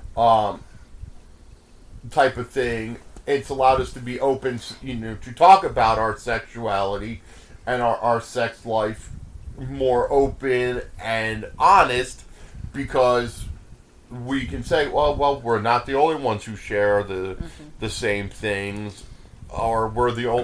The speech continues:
Speaker 1: we're on our own little island." No, because we've literally heard just about everything, and I've heard just about everything from listening to one side of the conversation, and then I'll ask,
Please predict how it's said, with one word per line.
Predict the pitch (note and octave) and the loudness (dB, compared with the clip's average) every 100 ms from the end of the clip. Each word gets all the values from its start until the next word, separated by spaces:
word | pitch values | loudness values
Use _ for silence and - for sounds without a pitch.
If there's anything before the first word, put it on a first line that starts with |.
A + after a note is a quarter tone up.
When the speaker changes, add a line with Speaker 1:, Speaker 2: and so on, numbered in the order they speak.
| B2+ | 4
Speaker 1:
we're | B2+ A#2+ A2+ | 4 6 6
on | A#2+ | 6
our | B2 A#2+ | 6 4
own | B2 A#2+ | 4 2
little | A#2+ A#2+ A#2 | 0 0 4
island." | G#2 A#2+ A#2 A#2 A#2 - - - - | 6 6 4 0 -4 -12 -20 -20 -4
No, | C3+ E3 A2+ | 4 6 6
because | G2+ G2+ A2+ G#2+ | 2 -6 -4 -4
we've | A2+ G#2 | -6 -8
literally | G#2 B2 A#2 A2+ G#2+ | -6 -4 -4 -6 -8
heard | G2 C3+ C3+ A#2 A2 - - - - - - - - - - | -6 0 0 0 -4 -8 -20 -20 -20 -20 -20 -20 -20 -20 -16
just | - C3 B2+ - | 0 2 2 0
about | G#2 - A2+ A2 - | -8 2 4 4 0
everything, | B2 C3+ A2+ A2 - A2 G#2+ - | 2 2 0 -6 -4 -4 -4 -8
and | G2 | -2
I've | B2 C3+ - | 2 2 2
heard | A#2 A2 G2+ G2 - - - - - | 0 2 -2 -6 -20 -20 -16 -16 -14
just | - B2 A2+ | -4 -2 -2
about | A2+ A2+ | -2 0
everything | A2 G#2+ A#2 A2 A2+ - - - - | 0 -4 -4 -6 -8 -14 -20 -20 -18
from | - C3 A2+ A2 - - | 2 6 6 0 -12 -12
listening | A2 G2+ A2+ A2+ B2 B2+ - A#2+ A2+ A2 | -10 -10 -10 -8 -4 -4 -4 -8 -6 -8
to | - A2+ G#2+ F#2 - - - A#2 A2 - - - B2 B2 | -6 -2 -2 -2 -6 -8 -14 -14 -14 -14 -16 -16 -12 -2
one | C3+ C#3 C3+ | 6 6 6
side | - C3+ A2+ A2 | 0 4 4 4
of | G#2 | -2
the | A2+ | -8
conversation, | - A#2 A2 G#2+ A#2+ A2 B2+ B2 | -2 -2 -2 -6 -6 -6 -8 -10
and | - G#2 | -6 -2
then | G#2 | 0
I'll | G#2+ G#2+ F#2 | 2 2 0
ask, | A2+ A2 | -4 -4